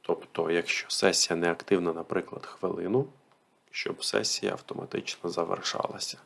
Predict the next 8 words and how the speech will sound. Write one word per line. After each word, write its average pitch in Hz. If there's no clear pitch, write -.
Або 92
якщо 90
хтось -
намагається 87
авторизуватися, -
то -
щоб -
там, -